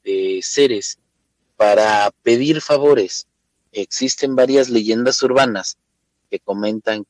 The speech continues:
que cantantes, actrices, incluso políticos, eh, tienen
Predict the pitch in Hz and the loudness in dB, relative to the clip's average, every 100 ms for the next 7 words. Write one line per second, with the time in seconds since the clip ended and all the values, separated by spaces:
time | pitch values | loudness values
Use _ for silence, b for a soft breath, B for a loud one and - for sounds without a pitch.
0 | _ 101 95 92 90 87 - 98 92 120 | _ -2 0 -2 -6 -10 -8 -8 -4 0
1 | 120 113 - 92 - 90 _ 120 123 113 | 0 -2 -8 -10 -10 -12 _ 0 0 -2
2 | 95 92 - 98 - 107 120 - 110 139 | -6 -8 -12 -16 -10 -10 -10 -8 -8 -8
3 | - 107 - 95 - _ _ _ _ _ | -12 -16 -10 -8 -10 _ _ _ _ _
4 | 98 95 95 92 90 _ _ _ _ _ | -8 -6 -6 -8 -12 _ _ _ _ _
5 | _ _ _ 131 147 135 | _ _ _ 2 4 2